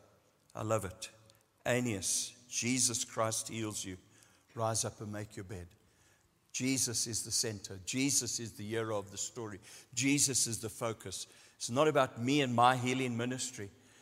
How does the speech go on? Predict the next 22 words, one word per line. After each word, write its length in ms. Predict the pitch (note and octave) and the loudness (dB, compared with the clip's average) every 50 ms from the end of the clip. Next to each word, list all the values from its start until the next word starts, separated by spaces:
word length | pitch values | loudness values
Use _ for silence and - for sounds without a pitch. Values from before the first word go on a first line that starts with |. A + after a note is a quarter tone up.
| - _ | -20 _
As 160 | - A#2 A2+ B2+ | -4 -2 0 4
I 100 | B2 B2+ | 4 4
want 320 | B2+ B2 B2 C#3+ - - | 4 4 2 2 0 0
you 60 | D3 | 2
to 100 | B2+ C3+ | 2 2
understand 560 | C3 C3+ B2 C3 - - - C3 B2+ B2+ B2 | 2 2 2 0 0 2 4 2 2 2 0
today 400 | - C3 G#2+ G#2 C3+ B2+ B2 A#2 | -4 -6 -2 2 4 4 6 4
the 160 | G#2 G2 G#2+ G#2 | 2 0 -4 -8
thing 280 | - - C#3+ C#3 C3 | -4 -2 -2 0 0
that 160 | B2 A2+ A2 | -2 -2 -4
Jesus 440 | - - C3+ C#3 B2 - C3 A2+ - | -4 -6 -4 -4 -4 -6 -8 -8 -10
is 80 | A#2+ A2 | -12 -12
doing 280 | - - B2+ C3 C3 | -10 -8 -8 -6 -6
in 120 | B2+ B2 A#2 | -6 -6 -6
your 100 | A2 A2 | -6 -4
life. 260 | A2 B2 C3 A2 - - - - - - - - - - - | -2 -2 -2 -2 -6 -12 -18 -20 -20 -20 -20 -20 -20 -16 -10
And 100 | - C#3 | -2 -2
of 80 | C#3 D3 | -2 0
course, 440 | - F3+ F3+ E3 - - - - - | 4 4 6 6 6 6 4 4 2
it 140 | - A#2 - | -2 0 4
says 420 | - - - F3 E3+ C3 G#2+ - | 6 8 8 8 6 4 2 2
that 160 | - A#2+ A#2 | 2 0 0